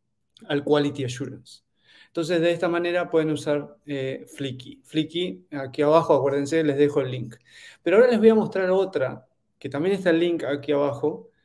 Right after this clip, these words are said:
que es el uso de avatars. O sea, texto, pero ya con avatars en particular. Yo esta la uso muchísimo.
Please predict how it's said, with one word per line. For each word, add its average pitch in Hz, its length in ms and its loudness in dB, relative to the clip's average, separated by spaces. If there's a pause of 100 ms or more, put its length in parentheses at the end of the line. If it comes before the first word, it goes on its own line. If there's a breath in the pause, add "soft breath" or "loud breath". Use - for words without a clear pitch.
(420)
que 165 300 0
es - 300 -8 (140)
el 151 160 0
uso 185 320 0
de 147 140 4
avatars. 135 760 -2
O - 40 -20
sea, 131 360 -2
texto, 208 800 2
pero 147 180 2
ya 160 180 2
con 156 220 0
avatars 151 540 0
en 135 100 -8
particular. 127 760 -6 (240)
Yo - 120 -4
esta 170 180 0
la 165 100 4
uso 156 280 2
muchísimo. 147 880 -4